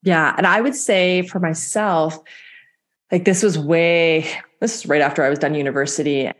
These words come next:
As I was going into a career in working in women's shelters and being a support worker and a counselor, one thing that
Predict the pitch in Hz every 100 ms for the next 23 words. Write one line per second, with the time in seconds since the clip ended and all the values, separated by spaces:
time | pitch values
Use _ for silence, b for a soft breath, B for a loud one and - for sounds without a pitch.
0 | - 240 240 190 214 214 175 190 - 180
1 | - - 196 226 214 175 - 175 175 170
2 | 185 165 190 208 185 143 139 139 135 110
3 | 156 151 156 151 147 - 175 226 165 156
4 | 143 143 139 - 226 233 233 156 147 147
5 | B B B B B _ _ - 185 196
6 | 170 208 233 233 220 208 - 180 175 156
7 | 156 -